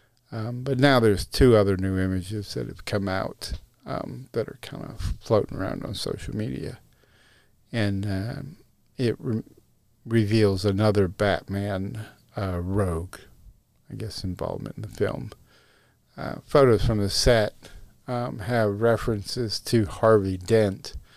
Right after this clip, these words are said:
who is, you know, Two-Face. Um, so,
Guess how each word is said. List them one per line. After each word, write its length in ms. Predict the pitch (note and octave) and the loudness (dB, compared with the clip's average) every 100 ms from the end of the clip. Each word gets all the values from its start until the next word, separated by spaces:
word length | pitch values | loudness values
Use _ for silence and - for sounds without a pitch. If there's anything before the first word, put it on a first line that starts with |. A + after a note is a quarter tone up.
| - - - _ _ - | -20 -20 -20 _ _ -2
who 140 | A2+ | 2
is, 380 | F2 D2+ - - - | 2 -2 -10 -14 -12
you 120 | G#2+ | -12
know, 140 | F2+ F2+ | -10 -8
Two-Face. 800 | - A2 F#2 D#2+ G2+ A2 - - - _ _ _ _ _ _ _ _ _ - | 0 0 0 -4 -6 -8 -10 -12 -18 _ _ _ _ _ _ _ _ _ -8
Um, 640 | G2 F#2+ F#2 A2 - C4+ - _ _ | -4 -4 -4 -8 -14 -18 -20 _ _
so, 340 | - A2 G3+ | 4 6 4